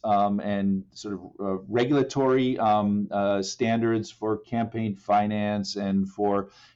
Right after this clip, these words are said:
you know, until recently, what aldermen can do besides being aldermen, uh,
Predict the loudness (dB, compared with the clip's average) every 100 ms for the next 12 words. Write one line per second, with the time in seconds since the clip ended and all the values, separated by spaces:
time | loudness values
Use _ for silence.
0 | -4 0 2 2 0 2 2 0 -2 0
1 | 0 4 4 4 0 -2 -4 -6 -2 0
2 | 0 -4 2 2 2 -2 -4 -2 0 0
3 | 0 -2 -4 -6 -12